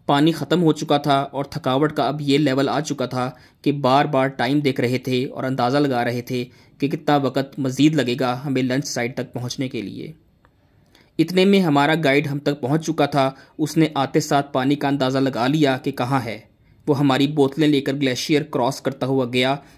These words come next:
और सबके लिए पानी लेकर आया। पानी पीकर हम फिर चलना शुरू हुए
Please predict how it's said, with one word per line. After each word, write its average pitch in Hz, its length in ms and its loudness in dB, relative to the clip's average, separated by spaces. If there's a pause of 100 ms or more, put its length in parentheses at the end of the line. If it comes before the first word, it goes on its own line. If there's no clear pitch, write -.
(120)
और 131 100 -2
सबके 147 320 -4
लिए 139 220 2
पानी 131 260 -2
लेकर 131 320 -4
आया। 123 240 -8 (1600)
पानी 175 280 4
पीकर 190 440 2
हम 170 300 -2
फिर 190 120 6
चलना 156 320 2
शुरू 160 280 2
हुए 156 280 6